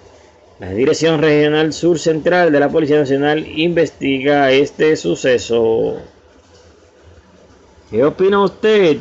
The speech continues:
sobre lo sucedido en Baní? Déjemelo saber en la caja de comentarios, porque su opinión cuenta. No olvide suscribirse y activar la campanita de notificaciones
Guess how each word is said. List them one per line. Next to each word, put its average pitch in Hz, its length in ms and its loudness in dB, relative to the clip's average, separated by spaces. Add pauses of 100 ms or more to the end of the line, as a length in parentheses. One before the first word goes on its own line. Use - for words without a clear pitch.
sobre 160 520 2
lo 151 160 2
sucedido 147 680 0
en 156 140 0
Baní? 139 560 -2 (1120)
Déjemelo 147 480 2
saber 143 360 2
en 139 120 2
la 127 160 0
caja 139 300 2
de 139 120 2
comentarios, 175 880 0
porque 147 400 -2
su 175 160 -2
opinión 170 520 0
cuenta. 151 720 -2 (1000)
No 147 240 0
olvide 170 460 2
suscribirse 202 1000 0
y 190 300 2
activar 156 640 0
la 139 220 0
campanita 151 760 0
de 143 80 2
notificaciones 151 1300 -2